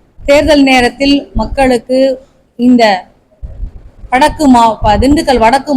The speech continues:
மாவட்டத்தில், அதாவது ஒட்டஞ்சத்திரம், பழனி, வேடசந்தூர் இந்த பகுதிகளில் மக்களுக்கு இதையெல்லாம் நாங்கள் செய்ய முடியும் என்று கொடுத்திருந்த வாக்குறுதிகளை எல்லாம் முடிந்த வரைக்கும் மக்களுக்காக போராடி பெற்றுக்கொள்க-, வெற்றி பெற்றிருந்தா நாங்க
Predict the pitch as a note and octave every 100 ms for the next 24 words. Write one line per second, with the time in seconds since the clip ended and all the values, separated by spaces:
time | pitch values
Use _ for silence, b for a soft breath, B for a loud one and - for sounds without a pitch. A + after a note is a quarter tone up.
0 | A3+ A3+ A3+ G#3+ G#3 G3+ G#3 G3+ A3 B3+
1 | A3+ - A3+ A3 - A#3+ B3+ A3 G#3+ A3+
2 | A#3+ A#3 A3 A#3+ A#3 A3+ A3 G#3 F#3+ -
3 | A3+ A3+ G3+ G3 B3 B3+ - - - -
4 | - - - - A#3+ B3 F4+ E4+ D#4+ -
5 | D4 B3 A#3 B3 C4+ C#4 A#3+ A3 G#3+ A#3
6 | C4+ C#4+ C4+ B3+ B3 A3+ G#3+ A3 A3 A#3
7 | A3 A3 F#3 F#3+ A#3+ - C4 A3 G#3 F#3
8 | F#3+ F#3 F#3+ A3+ A#3+ - _ - - -
9 | B3 C#4 D4 C4+ A3 G3+ G3+ - A3 A3+
10 | G#3 G#3 C4+ C4 C4 B3+ B3 C#4 - B3
11 | B3+ C4+ C4 C4 G#3 G3+ A3 F#3+ F3+ F3
12 | G3+ B3 A#3 A#3 A#3+ C4 B3+ A3+